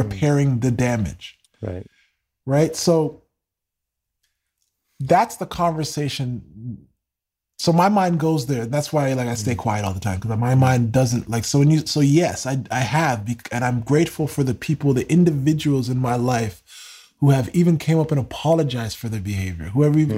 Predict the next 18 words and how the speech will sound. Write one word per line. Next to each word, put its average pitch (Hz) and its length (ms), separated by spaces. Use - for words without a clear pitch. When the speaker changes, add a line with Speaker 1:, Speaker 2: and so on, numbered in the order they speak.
Speaker 1:
what 170 80
I - 20
Speaker 2:
Mm. 160 40
Speaker 1:
mean? 160 200
I, 151 120
but 143 380
this 175 200
is 190 100
not 185 160
an 147 140
individualistic 147 1600
problem. 110 640
You 110 80
Speaker 2:
Right. 143 140
Speaker 1:
know 143 80
what 135 60
I 135 60
mean? 139 240